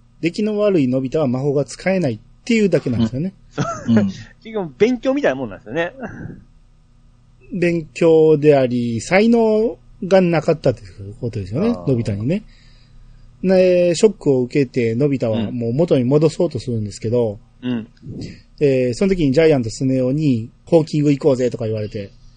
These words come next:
Speaker 2: うん。
Speaker 1: 「あ、そうだった、お前はホーキング乗れないんだったな、ははは」言って行かれて、
Speaker 2: うん。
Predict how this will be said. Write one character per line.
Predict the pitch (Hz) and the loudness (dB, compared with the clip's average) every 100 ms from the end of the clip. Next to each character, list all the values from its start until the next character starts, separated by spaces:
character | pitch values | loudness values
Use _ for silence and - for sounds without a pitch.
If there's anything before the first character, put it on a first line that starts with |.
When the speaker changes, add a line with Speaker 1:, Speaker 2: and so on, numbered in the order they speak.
| - | -12
Speaker 2:
う | |
ん。 | 104 87 - - | -10 -10 -14 -8
Speaker 1:
「あ、 | 147 139 | -4 0
そ | 175 | 2
う | 165 | 4
だ | 135 | 2
っ | |
た、 | 131 | 0
お | 127 | 0
前 | 143 156 | 2 4
は | 156 151 151 139 - | 4 4 2 -2 -6
ホ | - | -4
ー | 160 | -2
キ | 160 | 2
ン | |
グ | 143 | 2
乗 | |
れ | 160 | 2
な | 190 | 2
い | 208 | 0
ん | |
だ | 185 | 2
っ | 156 | 0
た | 131 | 0
な、 | 123 | -4
は | 107 151 | -4 -4
は | 156 | -4
は」 | 147 170 151 | -6 -4 -2
言 | 123 | -2
っ | |
て | 110 | -4
行 | 117 | -6
か | 135 | -4
れ | 113 | -4
て、 | 104 107 107 135 - - 120 | -4 -4 -2 0 0 0 -2
Speaker 2:
う | 110 | -6
ん。 | 95 | -10